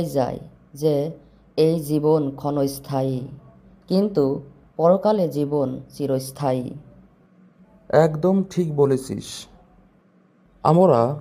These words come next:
Speaker 2: যতই বড়লোক হই, যতই সম্পদ জমাই, যত ক্ষমতাবান হই, সব ফেলে চলে যেতে হবে। কিন্তু তারপর কি হবে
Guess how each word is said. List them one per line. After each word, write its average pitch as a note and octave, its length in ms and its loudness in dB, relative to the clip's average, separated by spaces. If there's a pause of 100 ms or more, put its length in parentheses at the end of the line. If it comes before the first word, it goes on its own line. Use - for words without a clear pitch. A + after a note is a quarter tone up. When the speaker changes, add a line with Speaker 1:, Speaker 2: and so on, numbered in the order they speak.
(180)
Speaker 2:
যতই D#3+ 420 2
বড়লোক D3+ 440 2 (200)
হই, B2 300 2 (560)
যতই D3 340 2
সম্পদ C3+ 520 -2
জমাই, A#2+ 380 2 (1000)
যত D3 340 4 (540)
ক্ষমতাবান D3 680 2 (100)
হই, A#2+ 320 2 (420)
সব C#3+ 280 0 (100)
ফেলে B2 340 0 (440)
চলে B2+ 260 0
যেতে A#2+ 240 -6
হবে। A2+ 320 -4 (1120)
কিন্তু A3 400 2 (380)
তারপর F3+ 460 0
কি F#3 220 -2
হবে D#3+ 420 0